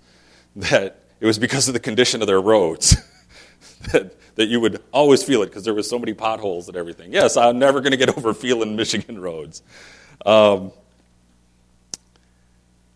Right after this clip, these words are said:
trust is a two-way street. And if you're,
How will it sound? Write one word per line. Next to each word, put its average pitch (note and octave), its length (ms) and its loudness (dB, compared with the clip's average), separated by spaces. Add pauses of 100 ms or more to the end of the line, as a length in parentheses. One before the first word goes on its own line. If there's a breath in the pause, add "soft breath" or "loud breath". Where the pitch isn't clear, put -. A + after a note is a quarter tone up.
(1300)
trust - 300 4
is D3+ 100 -4
a C#3+ 60 0
two-way C3 340 2
street. D#2 360 -12 (1120)
And G#2+ 400 -2 (760)
if A2+ 160 -2
you're, D#3+ 440 2